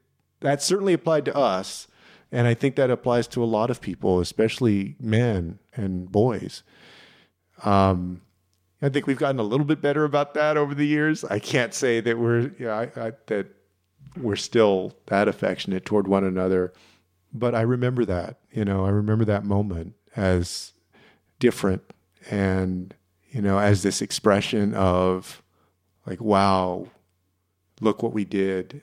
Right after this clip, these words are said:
And, like, "I'm so happy to be here and to be doing this with you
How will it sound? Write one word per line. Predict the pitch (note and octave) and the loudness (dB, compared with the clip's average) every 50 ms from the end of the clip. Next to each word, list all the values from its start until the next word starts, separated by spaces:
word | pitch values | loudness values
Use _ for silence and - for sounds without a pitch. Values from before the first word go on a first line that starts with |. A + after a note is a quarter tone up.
| _ - | _ -12
And, | - G2+ F#2+ F#2 F2+ F2 F2 F2 F2 - _ _ _ _ _ _ _ _ _ _ _ _ _ | -8 -6 -6 -6 -6 -6 -10 -12 -16 -20 _ _ _ _ _ _ _ _ _ _ _ _ _
like, | - G#2+ F#2+ - | -12 -8 -2 -2
"I'm | G#2+ G2+ | -2 -2
so | F#2+ - A2 G#2 G2+ | -2 -2 0 0 0
happy | F#2 G2+ F#2+ F#2 - A#2 G#2 | 0 -2 -2 -2 -2 -4 -4
to | G2 | -4
be | F2+ - G2+ G2 F#2+ | -4 -2 -2 -2 -2
here | F2+ G2 F#2+ F#2+ F#2 F#2 F2+ F2 G2+ A2 _ _ _ _ | -2 0 0 0 0 0 -2 -4 -6 -10 _ _ _ _
and | B2 A2 G2 F#2+ | -6 -4 -4 -4
to | F#2+ | -4
be | F2 G2+ G2 | -2 -2 0
doing | G2 G#2 G2+ G2 G2 | 4 4 4 4 4
this | F#2+ F#2 E2+ - - _ _ _ | 0 -2 -4 -8 -14 _ _ _
with | - B2 A#2 A#2 A2 - - | 0 4 4 4 4 4 0
you | A2 G#2+ G#2+ G#2+ G#2+ G2+ G2 A2 G#2 - | 0 2 4 4 4 2 -2 -6 -10 -16